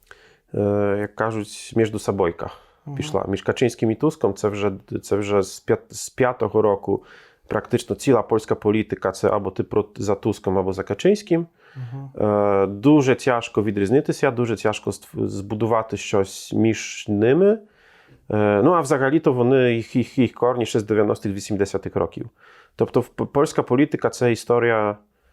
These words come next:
Speaker 1: це історія, ну, за, за, за, за останні практично вже,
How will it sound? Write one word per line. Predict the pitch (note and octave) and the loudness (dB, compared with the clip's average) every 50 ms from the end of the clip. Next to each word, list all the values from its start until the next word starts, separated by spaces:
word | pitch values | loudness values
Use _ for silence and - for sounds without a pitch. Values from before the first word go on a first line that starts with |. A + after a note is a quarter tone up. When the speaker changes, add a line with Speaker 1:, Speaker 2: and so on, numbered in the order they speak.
| _ _ _ _ _ - | _ _ _ _ _ -6
Speaker 1:
це | - - A2 G#2+ | 0 2 2 2
історія, | G#2 - - - A2+ A2+ A2 G#2+ G#2 G2 G2 F#2+ F#2+ F#2+ | 2 0 0 0 2 4 4 4 4 2 2 2 0 0
ну, | G#2+ A2+ A2 G2+ | 0 0 0 0
за, | G2+ G#2+ G2+ G#2 | 0 0 2 2
за, | G#2 G2+ G2+ - | 0 0 0 -2
за, | G2+ G#2 A2 G#2+ G#2+ G2+ - - | 0 2 2 2 2 2 0 -2
за | G#2 A2 | -2 0
останні | - A2+ A2 - - A2+ A2+ A2 A2 A2 G#2 G#2 G2+ G2 F#2+ F#2+ - - C3+ C#3 - - - - - - _ _ _ _ | 0 0 -2 -2 -2 -2 0 0 0 0 0 0 0 -2 -2 -6 -8 -12 -16 -18 -16 -18 -18 -18 -20 -20 _ _ _ _
практично | - A2 - - - B2 A#2 - - G2+ G2+ G2 | -4 -4 -4 -2 -2 -4 -2 -2 -2 0 0 0
вже, | F#2+ F#2+ G#2 G#2 G#2 G2 G2 | -2 0 0 2 2 2 0